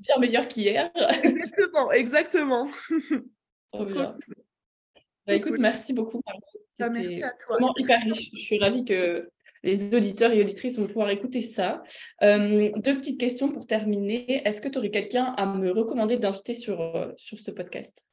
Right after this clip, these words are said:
Speaker 2: Ouais, alors ma, ma copine, euh, je sais pas si tu vois qui c'est, Alison, de,
Speaker 1: Ouais.
Speaker 2: euh, ouais, de la C M Academy, elle est en train de construire un truc de ouf et elle a un, un autre projet en présentiel qui est dingue et, euh, je pense qu'elle pourrait, euh, apporter un côté, euh, coup de boost et motivation de malade aussi, euh,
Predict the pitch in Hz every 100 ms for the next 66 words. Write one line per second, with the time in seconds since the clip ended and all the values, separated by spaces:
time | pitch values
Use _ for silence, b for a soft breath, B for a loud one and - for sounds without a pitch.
0 | _ 277 392 240 233 240 233 233 233 233
1 | 220 220 214 311 302 - 320 294 233 208
2 | 208 311 - 247 247 - 240 208 214 -
3 | 233 247 240 _ 202 180 202 196 190 185
4 | 185 185 - - 185 185 196 208 190 202
5 | 220 208 214 208 214 240 - 202 196 202
6 | 214 208 208 220 214 220 214 214 214 -
7 | 262 - 220 208 208 208 196 196 196 b
8 | b b _ 214 247 277 - 320 294 277
9 | 285 285 - _ - 226 226 277 247 254
10 | 254 262 254 240 208 214 233 285 247 -
11 | 208 196 196 202 262 - 233 196 190 -
12 | 208 220 208 196 196 196 B B 208 208
13 | 226 247 240 220 226 214 254 220 202 196
14 | 196 240 214 247 277 - 233 220 233 233
15 | 254 226 233 262 226 214 233 240 240 226
16 | 220 - 226